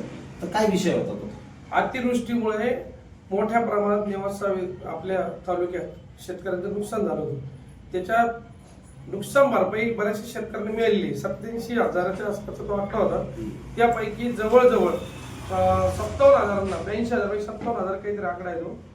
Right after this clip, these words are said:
Speaker 1: हा, म्हणजे, अ, फक्त
Speaker 2: तर त्याच्यामध्ये अठ्ठावीस हजार शेतकऱ्यांना मिळालेलं नाही. मग ते का मिळाले नाही, त्याचं कारण, त्याचा जाब विचारायला मोठ्या प्रमाणात शेतकरी जमले होते. तर माननीय तहसीलदारांनी त्या प्रमाणात त्यांचं उत्तर
Speaker 1: म्हणजे एका
Speaker 2: दिलं.
Speaker 1: गावचे होते, गण-, गटातले होते की पूर्ण नेवासा
Speaker 2: नाही, नाही,
Speaker 1: तालुक्यातले?
Speaker 2: पूर्ण नेवासा तालुक्यातले होते.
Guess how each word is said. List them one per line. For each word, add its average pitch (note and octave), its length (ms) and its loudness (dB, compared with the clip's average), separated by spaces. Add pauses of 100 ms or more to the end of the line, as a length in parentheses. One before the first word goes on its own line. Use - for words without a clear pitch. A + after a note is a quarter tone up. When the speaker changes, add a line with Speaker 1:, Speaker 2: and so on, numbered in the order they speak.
Speaker 1:
हा, D3+ 60 -10
म्हणजे, F3 300 -2
अ, - 80 -8
फक्त - 320 -8
Speaker 2:
तर - 100 -2
त्याच्यामध्ये B3+ 420 0
अठ्ठावीस C#4 360 0
हजार A#3 220 0
शेतकऱ्यांना B3 440 -4
मिळालेलं A#3 460 2
नाही. C#3+ 140 -8 (500)
मग G#3 260 -6
ते C4 40 -8
का C4 420 -2
मिळाले C4+ 260 2
नाही, B3+ 120 -4
त्याचं B3 180 -4
कारण, B3 420 2
त्याचा G#3+ 320 -8
जाब A#3 280 0
विचारायला A3 360 -6
मोठ्या G#3+ 180 -4
प्रमाणात G3 300 -8
शेतकरी F#3 340 -12
जमले E3 360 -10
होते. D3+ 240 -10 (340)
तर F#3 60 -16
माननीय G3+ 240 -4 (100)
तहसीलदारांनी G3 640 -6
त्या G3 80 -10
प्रमाणात F#3 440 -8 (440)
त्यांचं F#3+ 200 -6
उत्तर - 220 -2
Speaker 1:
म्हणजे G3+ 180 0
एका F#3 120 4
Speaker 2:
दिलं. F3+ 120 4
Speaker 1:
गावचे F3+ 260 4
होते, D3+ 580 -2
गण-, C#3+ 160 0
गटातले D#3 420 0
होते D#3+ 200 0
की G3+ 80 -4
पूर्ण A3 180 -2
नेवासा F3+ 280 2
Speaker 2:
नाही, - 100 -4
नाही, - 20 -6
Speaker 1:
तालुक्यातले? C4 340 0
Speaker 2:
पूर्ण C#4+ 140 0
नेवासा A3+ 320 0
तालुक्यातले F3+ 340 -4
होते. - 440 -10